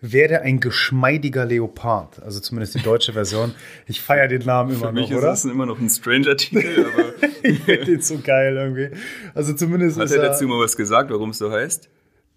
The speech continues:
Speaker 1: Ey, bestimmt.
Speaker 2: Also
Speaker 1: Also
Speaker 2: einfach wegen schnell, man soll schnell sein und geschmeidig, oder?
Speaker 1: Ja, also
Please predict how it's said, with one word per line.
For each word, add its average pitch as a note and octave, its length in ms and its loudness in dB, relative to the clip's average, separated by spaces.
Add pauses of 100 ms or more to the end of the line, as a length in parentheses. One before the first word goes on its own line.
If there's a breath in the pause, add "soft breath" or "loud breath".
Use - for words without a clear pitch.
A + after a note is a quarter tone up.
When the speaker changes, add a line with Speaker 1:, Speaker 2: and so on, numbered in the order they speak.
(600)
Speaker 1:
Ey, D3+ 180 -2
bestimmt. C3 720 0
Speaker 2:
Also G#2+ 180 0
Speaker 1:
Also - 100 4
Speaker 2:
einfach B2+ 240 2
wegen A#2 200 -2
schnell, A#2+ 380 0
man A#2 140 0
soll A#2+ 140 2
schnell B2+ 340 2
sein B2+ 220 -6
und A#2+ 140 -4
geschmeidig, A2+ 540 -6
oder? G2+ 300 -6 (340)
Speaker 1:
Ja, D#3 320 4
also D3+ 240 0